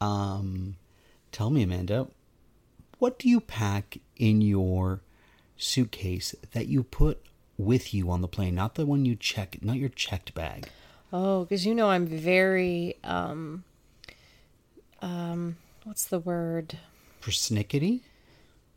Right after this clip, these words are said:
Speaker 2: That's a word. I don't
Speaker 1: Oh.
Speaker 2: know that that's the word. I'm very, um, precise
Speaker 1: Okay.
Speaker 2: with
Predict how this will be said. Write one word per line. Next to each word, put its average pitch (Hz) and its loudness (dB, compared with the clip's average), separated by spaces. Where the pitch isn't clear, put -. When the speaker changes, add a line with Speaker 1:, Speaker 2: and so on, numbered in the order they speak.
Speaker 2:
That's 175 -4
a 185 2
word. 180 0
I 180 -4
don't 180 -2
Speaker 1:
Oh. 185 -2
Speaker 2:
know 185 -2
that 175 -6
that's - -4
the 175 2
word. 165 -2
I'm 196 2
very, 208 -2
um, 175 -4
precise - -6
Speaker 1:
Okay. 101 -4
Speaker 2:
with 175 2